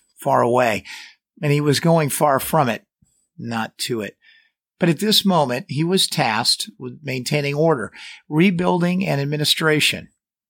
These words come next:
one that had just been decimated by the loss of one of the most charismatic men to walk the earth in recent memory. Handsome, intellectual, yet playful, steely,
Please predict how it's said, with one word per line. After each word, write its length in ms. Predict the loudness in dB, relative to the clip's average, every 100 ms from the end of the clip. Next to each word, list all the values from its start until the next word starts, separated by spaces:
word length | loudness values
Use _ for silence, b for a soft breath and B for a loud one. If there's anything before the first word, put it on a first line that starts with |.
| _ _ _ -10
one 320 | -4 -2 -2
that 140 | -2
had 180 | -2 -4
just 380 | -4 0 0 -2
been 260 | -6 -8
decimated 680 | -2 0 0 -2 -4 -6 -6
by 140 | -6
the 140 | -6 -6
loss 440 | -2 0 2 0
of 160 | -2 -8 b _
one 160 | 0 0
of 80 | 2
the 100 | 0
most 400 | -2 -4 -6 -6
charismatic 840 | 0 2 2 0 0 0 0 -2 -4
men 300 | -2 -2 -4
to 160 | -4
walk 320 | -2 0 -2
the 220 | -4 -6 -4
earth 320 | -6 -6 -8
in 240 | -8 -10 _
recent 400 | -10 -2 -2 -2
memory. 480 | -6 -6 -6 -8 -14 _ _ _ _ _ _ _ _
Handsome, 520 | -2 0 0 -2 -6 -10 _ _ _ _ _ _ _ -6
intellectual, 800 | -4 0 0 2 2 2 0 _ _ _ -2
yet 260 | 0 2
playful, 520 | 2 2 2 0 -6 -8 B B B _
steely, 680 | -4 0 2 0 0 -6